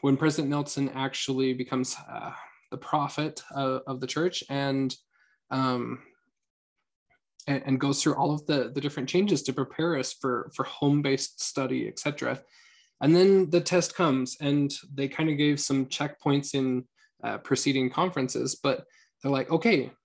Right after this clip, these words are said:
did this make you stronger? Did it uh, like, see where you're at. Uh, you know, here, here's a pop quiz. Uh, did the test go well? Y-, there's still time to, you know, uh, take the quiz again and, uh, uh, prove your loyalty. But,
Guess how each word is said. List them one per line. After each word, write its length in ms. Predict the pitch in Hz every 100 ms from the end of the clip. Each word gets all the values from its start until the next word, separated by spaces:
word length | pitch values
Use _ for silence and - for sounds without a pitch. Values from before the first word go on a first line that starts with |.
| _ -
did 180 | 143
this 200 | 160 170
make 200 | 175 170
you 120 | 151 139
stronger? 720 | - 127 131 175 240 269 - -
Did 120 | 135
it 260 | 127 - _ _ _ _
uh, 260 | 127 123 117 - -
like, 200 | 135 - _
see 280 | - - 175
where 180 | 202 233
you're 220 | 233 185
at. 400 | 190 214 - - - -
Uh, 260 | 131 120 123
you 300 | - - 143
know, 140 | 143 147
here, 300 | - 165 165
here's 140 | - 165
a 60 |
pop 260 | 165 175 -
quiz. 440 | - 165 180 180 - _ - _ -
Uh, 180 | 131 123
did 200 | 127 139
the 60 |
test 400 | - - 160 -
go 220 | - 165 185
well? 480 | 196 196 208 208 -
Y-, 280 | 139 131 117
there's 180 | 127 139
still 260 | - 156 175
time 300 | - 180 180
to, 260 | 180 180 175 _ _ _ _ _ -
you 80 | 143
know, 220 | 127 135 -
uh, 120 | - 143
take 240 | 147 139
the 100 | 175
quiz 320 | - 185 170
again 400 | 165 160 160 165
and, 360 | 151 143 135 - -
uh, 260 | 127 123 127 _ -
uh, 60 | - - -
prove 260 | 135 127
your 140 | 165 175
loyalty. 460 | 196 165 135 135
But, 280 | 135 139